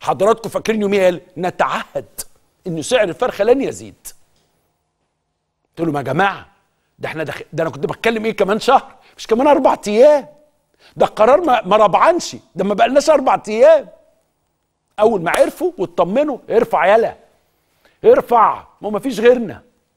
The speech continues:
اجتمعوا الأربعة بالليل او الخمسة بالليل، احنا رحنا ظبطنا رئيس الوزراء وقلنا له من الصناعه الوطنيه وكل الناس قالت ايوه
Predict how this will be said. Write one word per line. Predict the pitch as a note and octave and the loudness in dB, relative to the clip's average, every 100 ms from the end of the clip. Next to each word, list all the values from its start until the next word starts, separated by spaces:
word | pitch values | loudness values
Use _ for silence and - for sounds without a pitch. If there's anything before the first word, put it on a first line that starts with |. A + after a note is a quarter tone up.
| _ _ _ _ _ _ _ _ _ _ | _ _ _ _ _ _ _ _ _ _
اجتمعوا | - B3+ A#3+ E3+ | -2 0 2 0
الأربعة | D3+ D3+ C#3 A3+ | -2 -4 2 2
بالليل | D#3 D#3+ G#3 A#3+ | 2 -2 -4 -2
او | F3+ | -4
الخمسة | C#3+ A3+ - D3+ | -2 -4 -2 -6
بالليل، | C#3+ G3+ C4+ A3 _ _ _ _ _ _ _ _ _ _ _ | -4 -2 -2 -2 _ _ _ _ _ _ _ _ _ _ _
احنا | - E3 | -12 -6
رحنا | D#3+ F#3+ E3+ | -2 -2 -4
ظبطنا | C#3+ C3+ A2 F#3 - C#3+ | -6 -6 0 0 0 -10
رئيس | D3+ F#3 D3 | -8 -10 -4
الوزراء | E3+ C#3+ C#3+ F#2+ _ _ _ _ | -2 -2 -4 -8 _ _ _ _
وقلنا | D3+ D3 F3 | -6 -2 2
له | F#3+ | 2
من | E3 | -2
الصناعه | - - F#3+ F#3 | -8 -8 -2 -2
الوطنيه | D3 B2+ D#3 G#3 G3 | -4 -8 -6 -2 0
وكل | D#3 - A3 D#3+ | -2 0 -2 0
الناس | E3 A3 G#3 - | -2 0 -2 0
قالت | G#3 G#3 - | -2 -2 -2
ايوه | A3+ B3+ A3+ G3+ | 0 0 2 0